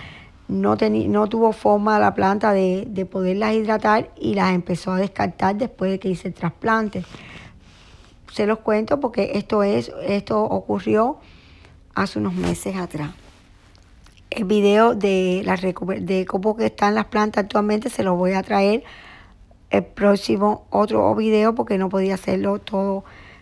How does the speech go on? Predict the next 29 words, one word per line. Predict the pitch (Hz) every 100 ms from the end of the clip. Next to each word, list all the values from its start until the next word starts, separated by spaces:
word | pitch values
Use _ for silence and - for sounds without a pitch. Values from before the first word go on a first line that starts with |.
| -
porque | - - 196
hubiera | 196
sido | 190 202
un | 196
video | 190 190
extremadamente | 196 - 180 175 165 170 170 190
largo. | 175 165 170 165 -
Y |
a | 196
mí | 185 196
me | 220
cuesta | 214 -
mucho | 196 196 208
trabajo | 196 196 220
poder | 208 190 185
subir | - 190 190
los | 196
videos | 185 175 180 196 - - - - - -
a |
la | - 185
plataforma. | 185 170 170 - 165 165 175 180 -
Se | -
demora | 180 180 196 202
muchísimo | 196 - - 196 - 196
para, | 185 190 180 -
para | 185 180
que | - 185 180
suban. | - 185 180 175 - - - - -
Entonces, | - 202 214 - 190